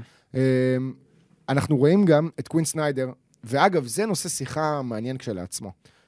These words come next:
קווין סניידר השנה, והוא לא המאמן היחיד, אה, גם מייק מלון עושה את זה לא מעט, אבל בעיקר, אה, קווין סניידר, קובע את החמישייה שלו לפי מצ'אפים. אין לו חמישייה קבועה.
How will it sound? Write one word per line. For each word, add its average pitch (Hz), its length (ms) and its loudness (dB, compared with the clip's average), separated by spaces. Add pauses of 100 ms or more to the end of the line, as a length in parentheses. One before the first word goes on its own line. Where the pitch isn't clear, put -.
קווין 226 240 6
סניידר 170 460 4
השנה, 123 360 -2 (500)
והוא 120 140 -2
לא 170 120 8
המאמן 151 340 2
היחיד, 165 520 0
אה, 196 60 -2 (520)
גם 135 360 0
מייק 131 220 -2
מלון 123 260 2
עושה 160 220 0
את 151 60 -4
זה 151 100 -4
לא 156 100 0
מעט, 156 340 -2
אבל 120 160 -6
בעיקר, 127 380 -2 (140)
אה, 117 200 -4
קווין 127 200 -10
סניידר, 131 360 -8 (1400)
קובע 151 320 4
את 214 80 -2
החמישייה 165 380 0
שלו 220 160 0
לפי 208 220 -2
מצ'אפים. 233 500 -2 (220)
אין 254 160 0
לו 339 80 0
חמישייה 180 400 4
קבועה. 113 340 -6